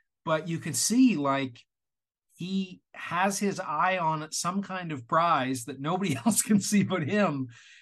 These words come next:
And it's just drawing him in where he has complete willingness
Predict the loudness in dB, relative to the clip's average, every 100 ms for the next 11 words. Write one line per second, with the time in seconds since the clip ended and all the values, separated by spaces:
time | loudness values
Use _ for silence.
0 | _ -4 -2 -2 -4 -4 -6 -6 -6 -6
1 | -6 -6 -2 2 2 0 0 0 2 0
2 | -2 -2 -4 -4 -6 -6 -8 -12 -2 2
3 | 4 4 2 0 -2 -4 -4 -10